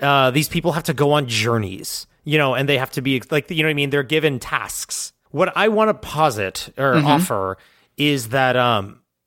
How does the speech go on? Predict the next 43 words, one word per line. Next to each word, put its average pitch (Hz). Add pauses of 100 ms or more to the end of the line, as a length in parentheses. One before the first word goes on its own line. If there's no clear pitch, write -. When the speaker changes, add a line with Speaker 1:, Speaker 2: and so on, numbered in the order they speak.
Speaker 1:
I, 156
'cause 180
I 165
like, 156
I 156
don't 165
wanna 214
go 196
near, 165
like, 147
how 190
you 180
become 170
one, 262 (400)
you 170
know, 170
how 180
you 185
become 175
a 131
page, 120
basically, 120
like, 113
how 151
you 185
get 147
this - (260)
power, 165
this 139
title, 185 (360)
is 165
it 156
has 175
to 196
be 170
granted 147 (100)
to 143
you 113
by 127
someone 175
Speaker 2:
Oh, -
yeah. -
Speaker 1:
else. 120